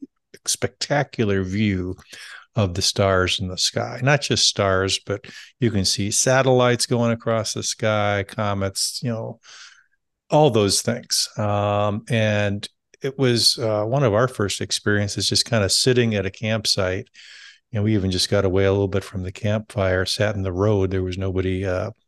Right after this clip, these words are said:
uh, coming along. And we just looked at the stars, you know, two, three nights in a row.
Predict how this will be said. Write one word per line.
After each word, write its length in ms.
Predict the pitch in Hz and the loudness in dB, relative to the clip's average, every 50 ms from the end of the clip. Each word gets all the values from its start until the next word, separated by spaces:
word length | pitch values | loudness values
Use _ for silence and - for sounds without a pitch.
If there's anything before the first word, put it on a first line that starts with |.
| - - | -18 -14
uh, 420 | 139 117 107 - - - 104 - 139 - | -12 -12 -12 -12 -12 -12 -12 -14 -12 -8
coming 280 | - 117 110 98 95 | -4 -2 -2 0 0
along. 500 | 95 92 101 107 107 104 98 95 90 - _ - - - - - - - - _ _ | -2 0 0 0 2 0 0 -2 -4 -8 _ -18 -18 -18 -18 -18 -20 -20 -20 _ _
And 120 | - 113 110 | 0 2 4
we 80 | 127 | 4
just 160 | 113 92 - - | 4 2 2 0
looked 180 | 101 - - | -2 -2 -2
at 80 | 101 - | -8 -8
the 80 | - | -4
stars, 500 | - - - 104 98 98 95 95 98 - | -4 -2 0 2 4 4 2 2 0 -4
you 100 | - 117 | -4 -4
know, 180 | 107 107 107 - _ _ _ _ - | -4 -6 -8 -12 _ _ _ _ -10
two, 180 | - - 117 | -2 0 0
three 260 | 101 - - 107 95 92 | 0 0 0 0 0 0
nights 400 | 90 90 92 - - - - - | 0 0 -2 -2 -4 -6 -4 -4
in 100 | 104 95 | -4 -4
a 60 | 95 | -4
row. 360 | 98 107 110 113 120 120 _ | -4 -4 -6 -6 -6 -8 _